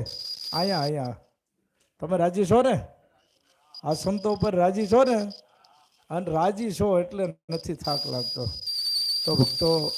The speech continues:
આપણે પૂજ્ય કોઠારી સ્વામીને જ સાંભળવા છે. પણ આ તો શું છે કે આપણે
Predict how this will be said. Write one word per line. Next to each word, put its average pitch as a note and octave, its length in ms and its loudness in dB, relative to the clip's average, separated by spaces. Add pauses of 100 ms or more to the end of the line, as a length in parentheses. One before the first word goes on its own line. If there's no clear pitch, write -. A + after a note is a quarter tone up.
(600)
આપણે D3+ 480 -2 (400)
પૂજ્ય D3 240 0
કોઠારી C#3+ 400 0
સ્વામીને C#3+ 460 -4
જ D3 60 -8
સાંભળવા C3 500 -4
છે. - 460 -4 (580)
પણ C#3+ 120 -2
આ D3+ 60 -2
તો D3+ 260 -2
શું - 140 0
છે D3+ 180 0
કે C3+ 260 -4 (1120)
આપણે E3 260 -4